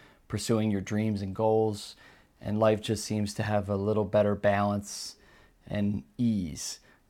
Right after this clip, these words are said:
Uh, when you're out of it, it's conflict and discord and emotionalism and all these other things. So I try to approach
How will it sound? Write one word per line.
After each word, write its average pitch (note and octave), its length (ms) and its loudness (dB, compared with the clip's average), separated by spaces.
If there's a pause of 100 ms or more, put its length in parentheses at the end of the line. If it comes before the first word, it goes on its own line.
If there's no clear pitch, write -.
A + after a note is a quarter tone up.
(140)
Uh, G2+ 220 -6
when G2 200 -4
you're G2+ 140 -2
out A#2 240 8
of A2+ 100 2
it, A#2+ 180 4
it's - 400 -6 (600)
conflict G#2 760 -2
and F#2+ 160 -4
discord G#2 520 -2
and G2 120 -4
emotionalism G2 840 -2
and G2 40 -2
all G2 120 2
these G2 160 -2
other F2+ 160 -2
things. - 320 -14
So G2 240 0 (680)
I C3 140 2
try B2 240 2
to A2+ 140 4
approach G#2 720 -2